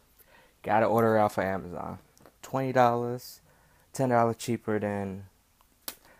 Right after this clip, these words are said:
Right Stuff for this. Since there isn't that much art, it's not much to go around. But now I can add to my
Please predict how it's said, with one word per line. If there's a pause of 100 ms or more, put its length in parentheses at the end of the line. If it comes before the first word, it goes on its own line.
(140)
Right
Stuff (1300)
for
this. (1800)
Since
there (120)
isn't
that
much
art,
it's
not
much (500)
to
go
around. (1500)
But
now (520)
I
can
add
to
my